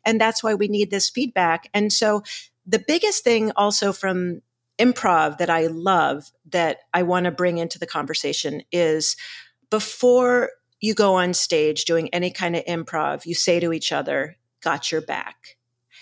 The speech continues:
And for me, that is the sort of s-, secret sauce of high performing teams, which is that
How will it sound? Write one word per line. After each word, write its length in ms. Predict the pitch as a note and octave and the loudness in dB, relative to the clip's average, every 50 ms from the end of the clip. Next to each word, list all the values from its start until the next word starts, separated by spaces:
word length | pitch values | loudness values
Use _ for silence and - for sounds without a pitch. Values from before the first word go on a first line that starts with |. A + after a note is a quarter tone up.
| - - - _ _ _ _ _ - | -20 -20 -20 _ _ _ _ _ 0
And 340 | F#3+ G3 F#3+ F#3+ F#3+ F#3 - - | 2 2 2 2 2 0 -2 -4
for 240 | - - G3+ G3 | -4 -2 0 2
me, 520 | F#3+ G3 G3 G#3 G#3+ A3 A3 A3+ A#3 A3 - - - | 2 2 2 2 2 2 2 2 2 0 -2 -4 -2
that 240 | G3 F#3 F#3 G3 G#3 | 0 2 2 4 2
is 220 | A3+ A3+ A3+ - | 2 2 0 0
the 440 | - A3 G#3 F#3+ F#3 F3 F3 E3 - - _ _ _ _ | 0 2 2 4 4 2 2 0 -2 -6 _ _ _ _
sort 200 | - - G3 F#3 | -4 -2 0 2
of 140 | F3 E3+ E3 | 0 0 -2
s-, 280 | - - - - - - | -4 -10 -10 -10 -10 -8
secret 560 | - - - - - A#3 A3+ - A3 - - | -6 -6 -2 0 0 0 0 0 -2 -2 -2
sauce 460 | - - - F3+ E3+ D#3+ D#3+ D#3+ - - | -2 0 2 2 2 2 2 0 -2 -4
of 100 | E3 - | -4 -4
high 200 | - E3+ E3+ E3 | -2 -2 -2 -2
performing 640 | - F#3+ F3+ - - F3+ E3 D#3+ D#3+ D#3 D#3+ D#3+ | -2 -4 -6 -4 -4 -4 -2 -2 -2 -4 -6 -8
teams, 480 | - - - E3+ D#3 D#3 D#3+ D#3 - - | -8 -6 -6 -6 -6 -6 -6 -6 -6 -6
which 180 | E3 E3 - E3 | -6 -6 -6 -6
is 60 | - | -6
that 200 | - D#3 - | -6 -6 -6